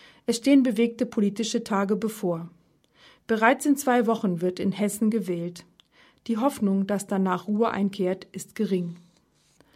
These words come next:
A-Z-Lokalchef Felix Müller kommentiert wie folgt:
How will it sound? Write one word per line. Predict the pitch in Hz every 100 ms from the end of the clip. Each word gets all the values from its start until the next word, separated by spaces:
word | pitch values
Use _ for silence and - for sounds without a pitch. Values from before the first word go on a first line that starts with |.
| _ _ - - -
A-Z-Lokalchef | - 233 277 294 240 233 240 254 240 - 185
Felix | - - 226 202 202
Müller | 214 208 226
kommentiert | 226 185 180 175 190 185
wie | 208
folgt: | - 190 170 - -